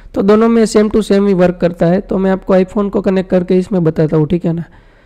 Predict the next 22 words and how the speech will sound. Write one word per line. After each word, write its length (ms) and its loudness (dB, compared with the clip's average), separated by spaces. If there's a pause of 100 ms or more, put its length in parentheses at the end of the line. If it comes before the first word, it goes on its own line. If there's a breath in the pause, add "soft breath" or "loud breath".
(160 soft breath)
तो 60 2
आपको 300 2
यहाँ 200 2
से 160 -2
download 400 2
कर 100 2
लेना 260 2
है, 140 2
मैंने 280 0
पहले 260 2
से 140 -2
यहाँ 200 2
से 100 -2
download 340 0
कर 140 0
लिया 240 4
है 160 2
ये 180 0
वाला, 260 2
ठीक 200 -2
है 80 -2
ना। 140 -4